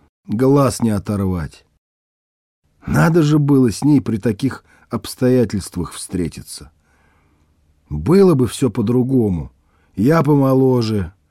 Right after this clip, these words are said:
она не встречалась с моим сыном. Ладно, что снова об этом рассуждать? Ты в порядке, Юль? Конечно, я в порядке, Сергей. Бодро отвечает она, продолжая улыбаться.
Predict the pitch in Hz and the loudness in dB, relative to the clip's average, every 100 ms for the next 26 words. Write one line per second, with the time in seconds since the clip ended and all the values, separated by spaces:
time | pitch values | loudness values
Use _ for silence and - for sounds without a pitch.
0 | _ 110 151 160 127 - 131 107 156 151 | _ -2 0 2 0 -2 -2 0 0 2
1 | 113 - 117 113 101 - - 135 127 113 | 0 -4 -4 -2 -4 -8 -2 2 2 0
2 | 80 _ _ _ _ _ 104 165 156 117 | -4 _ _ _ _ _ -2 0 0 -2
3 | - - 139 - 127 107 107 95 101 90 | -4 -2 -2 0 -2 -2 -2 -4 -4 -4
4 | 90 80 - 98 85 87 71 _ _ _ | -6 -8 -6 -4 -4 -6 -8 _ _ _
5 | _ _ _ _ _ 156 147 - 156 196 | _ _ _ _ _ -2 0 0 2 2
6 | 190 95 - _ 110 107 80 _ _ _ | 0 -6 -10 _ -2 -2 -4 _ _ _
7 | _ _ _ _ - 117 202 170 147 135 | _ _ _ _ -2 2 2 2 0 0
8 | - 117 113 92 - - - 87 80 82 | -2 -2 -2 -2 -6 -12 -6 -6 -4 -6
9 | 69 _ _ _ _ _ _ _ 123 151 | -6 _ _ _ _ _ _ _ 0 2
10 | 135 131 117 131 110 131 113 113 120 170 | 2 0 0 0 0 0 0 0 0 0
11 | 151 110 117 117 127 123 113 110 117 101 | 0 -2 -2 -2 -2 0 -2 -2 -2 -4
12 | 92 - - | -6 -8 -18